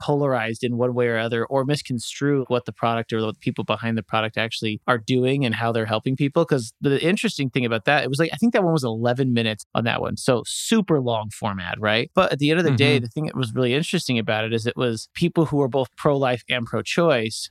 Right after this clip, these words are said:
Speaker 1: were commenting on the video, just saying, "Hey, this is pretty cool. This is just providing a service to the women who are in these crisis moments.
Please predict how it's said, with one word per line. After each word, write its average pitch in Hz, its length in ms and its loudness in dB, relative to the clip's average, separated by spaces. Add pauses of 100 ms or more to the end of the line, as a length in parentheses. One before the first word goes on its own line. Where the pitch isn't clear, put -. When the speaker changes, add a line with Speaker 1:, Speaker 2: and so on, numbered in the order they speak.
Speaker 1:
were - 100 0
commenting 123 760 -2
on 107 120 -2
the 107 100 -2
video, 107 560 0
just 117 220 -8
saying, 117 240 0
"Hey, 156 180 2
this 113 200 -2
is 135 80 -6
pretty 139 200 -2
cool. 131 360 0
This - 140 -4
is 127 80 -6
just 135 180 -2
providing 127 440 0
a 120 40 -2
service 123 400 -2
to 117 140 -6
the 110 100 -2
women 135 360 2
who 120 160 0
are 113 260 0
in 113 320 -2
these 110 160 -6
crisis 139 480 0
moments. 104 460 -4